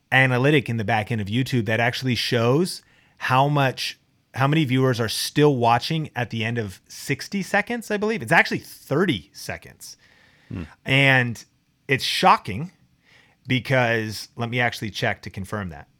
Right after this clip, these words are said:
Speaker 1: It's still watching at the end of thirty seconds. On Think Media,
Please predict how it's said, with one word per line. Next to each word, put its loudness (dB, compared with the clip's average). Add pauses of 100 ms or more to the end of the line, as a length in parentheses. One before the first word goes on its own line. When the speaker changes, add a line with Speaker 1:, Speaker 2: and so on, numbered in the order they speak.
(180)
Speaker 1:
It's -4
still 2
watching 2
at -4
the -6
end 0
of -4
thirty -4
seconds. -8
On -4
Think -6
Media, 0